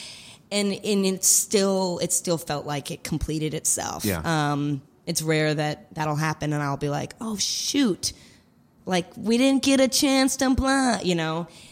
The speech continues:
Speaker 1: That's more happening when I'm looking at the clock.
Speaker 2: Yeah.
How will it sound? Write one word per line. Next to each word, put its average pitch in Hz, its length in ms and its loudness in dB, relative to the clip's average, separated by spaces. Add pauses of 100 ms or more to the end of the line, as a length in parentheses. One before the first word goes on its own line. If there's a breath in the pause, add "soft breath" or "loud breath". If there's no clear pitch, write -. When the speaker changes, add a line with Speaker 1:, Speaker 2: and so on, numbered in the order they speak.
(140 loud breath)
Speaker 1:
That's - 260 0
more 220 160 2
happening 180 440 0
when 170 100 0
I'm 151 240 -2
looking 175 320 0
at 160 140 -6
the - 40 -10
clock. - 540 -2
Speaker 2:
Yeah. 82 160 -2